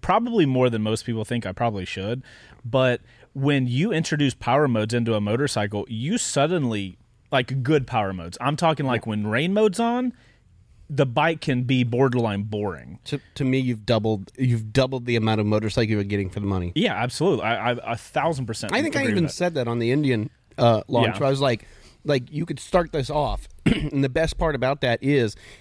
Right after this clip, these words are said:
Speaker 2: that if you get comfortable with it,
Speaker 1: Mm-hmm.
Speaker 2: and you're like, "Okay,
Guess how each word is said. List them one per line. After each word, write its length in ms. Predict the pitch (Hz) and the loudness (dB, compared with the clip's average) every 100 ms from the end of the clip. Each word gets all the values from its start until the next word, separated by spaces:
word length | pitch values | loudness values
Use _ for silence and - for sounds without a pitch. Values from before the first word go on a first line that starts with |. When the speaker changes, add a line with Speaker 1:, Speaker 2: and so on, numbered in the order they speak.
| - - - | -20 -18 -2
Speaker 2:
that 300 | 120 117 - | 2 2 2
if 460 | 131 131 123 - - _ - - _ _ - | 2 2 0 -8 -20 _ -20 -20 _ _ 0
you 180 | 131 135 | 2 4
get 240 | 139 - | 2 0
comfortable 420 | 135 139 147 147 | 0 -2 0 0
with 180 | 151 156 | 2 0
it, 140 | 180 - 139 127 - - | -4 -8 -18 -18 -20 -18
Speaker 1:
Mm-hmm. 260 | 120 123 135 _ _ _ _ _ | -16 -16 -18 _ _ _ _ _
Speaker 2:
and 100 | 127 135 | 2 4
you're 80 | |
like, 140 | 117 120 | 2 0
"Okay, 360 | 151 143 139 | -2 0 0